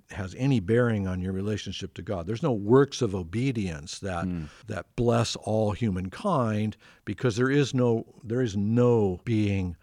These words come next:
Speaker 1: a part of this culture. It, there's a dualism of there's God and there's culture.
Speaker 2: How is that different from Christ against culture or
Speaker 1: Because it,
Speaker 2: the
Speaker 1: it's,
Speaker 2: oppositional?
Speaker 1: it, this is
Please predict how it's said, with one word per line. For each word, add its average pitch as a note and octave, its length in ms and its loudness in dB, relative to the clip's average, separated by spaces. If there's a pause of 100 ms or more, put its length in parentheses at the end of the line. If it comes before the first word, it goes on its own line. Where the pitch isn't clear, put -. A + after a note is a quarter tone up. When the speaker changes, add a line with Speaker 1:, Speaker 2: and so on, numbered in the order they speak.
(120)
Speaker 1:
a F2 80 -10
part A2+ 420 0
of D#2+ 100 -6
this F2+ 220 -8
culture. - 680 -6
It, F#2+ 180 -8
there's G2 200 -6
a G2+ 80 -4
dualism G2 720 4
of E2 220 -10 (380)
there's F#2+ 220 -6
God A2 360 2
and G#2 120 0
there's F#2+ 200 -4
culture. F#2+ 720 -2
Speaker 2:
How G2+ 180 4
is F#2+ 140 4
that A2 180 2
different F2 360 -2
from D2+ 220 -6
Christ D2+ 380 -8
against C#2+ 480 -8
culture - 400 -10 (480)
or C#3 80 -8
Speaker 1:
Because D3+ 420 4
it, D#3+ 120 4
Speaker 2:
the C3+ 160 2
Speaker 1:
it's, C3+ 120 6
Speaker 2:
oppositional? C#3+ 540 -6
Speaker 1:
it, A#2 120 -8
this D3+ 220 0
is F#3+ 240 -4